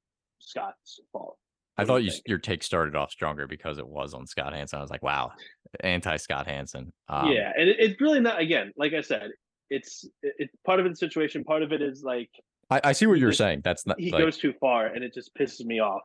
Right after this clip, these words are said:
Speaker 1: But also, I think, like, it's just, and they've been doing this for almost a decade now. Like, they should know, like, okay, Scott's gonna do his thing.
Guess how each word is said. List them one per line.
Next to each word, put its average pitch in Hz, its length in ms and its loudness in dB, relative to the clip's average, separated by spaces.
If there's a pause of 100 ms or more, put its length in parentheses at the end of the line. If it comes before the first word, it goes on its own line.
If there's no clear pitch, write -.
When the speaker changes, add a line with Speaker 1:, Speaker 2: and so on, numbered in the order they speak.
Speaker 1:
But 135 140 4
also, 147 280 2
I 135 60 2
think, 131 240 -6
like, 123 180 -4
it's 123 140 -10
just, 127 240 -6 (300)
and 170 100 4
they've 226 80 4
been 226 100 2
doing 196 200 6
this 151 100 -2
for 156 100 0
almost 151 220 0
a 123 80 0
decade 127 400 -2
now. 101 220 -10
Like, 113 240 -4
they 147 80 6
should 135 180 2
know, 147 220 4
like, 123 240 2
okay, 156 240 0
Scott's 139 340 2
gonna 135 140 0
do 135 180 -2
his 131 160 -2
thing. 147 360 2